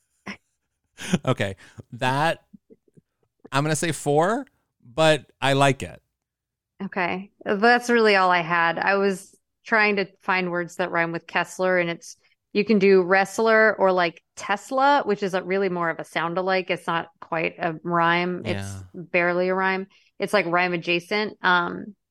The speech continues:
Speaker 1: do you
Speaker 2: You
Speaker 1: have any on the fly that you would like to pitch, or am I putting you on the spot?
Speaker 2: No. Um, vote for Gil. He's no shrill.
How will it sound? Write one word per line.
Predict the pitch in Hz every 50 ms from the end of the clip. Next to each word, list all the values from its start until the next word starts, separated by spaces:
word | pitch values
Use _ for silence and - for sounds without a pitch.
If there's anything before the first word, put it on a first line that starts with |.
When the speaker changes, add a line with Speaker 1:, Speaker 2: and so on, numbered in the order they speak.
| _ _ _ _ _ _ _ _ _ _ _ _
Speaker 1:
do | - 214
you | 226 233
Speaker 2:
You | 240
Speaker 1:
have | 247 240 233 214 226
any | 240 233 240 240 240 247 233 - - - _ -
on | 202 196 196 196
the | 185
fly | - - - 185 185 185 196 208 214
that | 202 202 175
you | - 185 190
would | 190 185 185
like | 185 180 180 -
to | - - 190
pitch, | - - 185 196 202 - - - - - - - -
or | 185 185 185 180 180 175 180 - -
am | 180 175
I | 175
putting | 170 170 - 180 170 175 170
you | 170 170
on | 170 170 170 -
the | 170
spot? | - - - - 165 160 156 - - - 127
Speaker 2:
No. | 135 139 135 135 127 123 120 110 _ -
Um, | 135 131 131 127 123 120 117 113 113 113 101 - _ _ _ _ _ _ _ _ _ _ _ _ _ _ _ _ _ _ _ _ _ _ 127
vote | 147 165 185 160 -
for | - 135
Gil. | 113 120 135 147 160 170 170 170
He's | 139 - 190 214 185 143
no | 147 135 123 117
shrill. | 110 - - 131 139 156 165 160 165 160 151